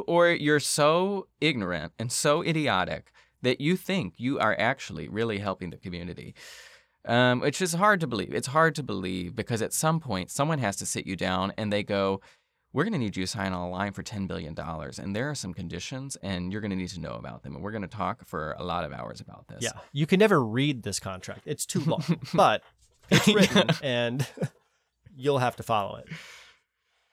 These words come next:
Speaker 1: Or, you know, maybe it's a grift from up top. You know, the people who are loaning out the money, like, are like, "Whatever, you know, get 'em drunk, have 'em sign the contract, and then tell 'em about the conditions later."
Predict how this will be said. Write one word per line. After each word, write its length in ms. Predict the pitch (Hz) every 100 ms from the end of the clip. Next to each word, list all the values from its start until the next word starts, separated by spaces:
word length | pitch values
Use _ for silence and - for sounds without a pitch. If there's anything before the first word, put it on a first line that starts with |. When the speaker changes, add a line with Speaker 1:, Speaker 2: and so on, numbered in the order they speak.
| _ _
Speaker 1:
Or, 320 | 165 208 208
you 160 | 202 196
know, 160 | 180
maybe 380 | 175 151 156 170
it's 160 | 165 165
a 60 |
grift 220 | 127 151 -
from 200 | 147 139
up 120 | 131
top. 180 | 139 90
You 80 | 95
know, 160 | 95
the 80 | 98
people 320 | - 117 110
who 80 | 110
are 100 | 110
loaning 300 | 110 117 113
out 160 | 110 107
the 60 |
money, 320 | 90 95 92
like, 320 | 85 80 85 -
are 180 | 57
like, 220 | 62 60 -
"Whatever, 440 | 180 160 139 120
you 100 | 110
know, 100 | 101
get 160 | 95 143
'em 100 | 135
drunk, 340 | 117 120 110
have 120 | 117
'em 80 | 113
sign 160 | 107 104
the 80 | 95
contract, 460 | 98 95 104 92
and 100 | 92
then 80 | 87
tell 160 | 98 90
'em 40 |
about 120 | 80
the 80 | -
conditions 340 | 78 76 -
later." 200 | - 60